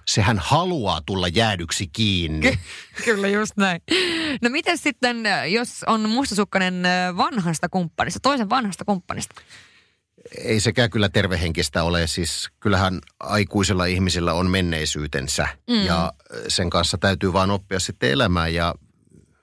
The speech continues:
Speaker 1: joillain aikuisilla menneisyydessä saattaa olla vaikka lapsiakin, joten
Speaker 2: Kyllä,
Speaker 1: siitä,
Speaker 2: kyllä.
Speaker 1: siitä vanhasta kumppanista ei oikein pääse mitenkään eroon.
Speaker 2: Niin, kyllä.
Speaker 1: Koska
Speaker 2: Ja
Speaker 1: la-,
Speaker 2: eikä ehkä pitäiskään
Speaker 1: eikä,
Speaker 2: siinä
Speaker 1: eikä
Speaker 2: tapauksessa.
Speaker 1: pitäiskään, ei missään tapauksessa
Speaker 2: Kyllä.
Speaker 1: pidäkään päästä.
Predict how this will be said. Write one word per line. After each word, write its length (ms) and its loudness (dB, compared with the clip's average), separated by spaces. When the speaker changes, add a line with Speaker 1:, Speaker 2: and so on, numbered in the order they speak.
Speaker 1:
joillain 320 0
aikuisilla 480 0
menneisyydessä 680 0
saattaa 320 0
olla 160 0
vaikka 240 0
lapsiakin, 540 -2
joten 180 2
Speaker 2:
Kyllä, 120 0
Speaker 1:
siitä, 260 0
Speaker 2:
kyllä. 200 -2
Speaker 1:
siitä 240 -2
vanhasta 380 0
kumppanista 640 -2
ei 180 4
oikein 300 0
pääse 260 2
mitenkään 720 0
eroon. 400 -12
Speaker 2:
Niin, 280 2
kyllä. 360 0
Speaker 1:
Koska 480 0
Speaker 2:
Ja 80 4
Speaker 1:
la-, 60 2
Speaker 2:
eikä 160 0
ehkä 180 -2
pitäiskään 460 0
Speaker 1:
eikä, 120 2
Speaker 2:
siinä 120 2
Speaker 1:
eikä 120 0
Speaker 2:
tapauksessa. 280 0
Speaker 1:
pitäiskään, 300 0
ei 60 -4
missään 260 0
tapauksessa 420 0
Speaker 2:
Kyllä. 120 0
Speaker 1:
pidäkään 280 -2
päästä. 320 -2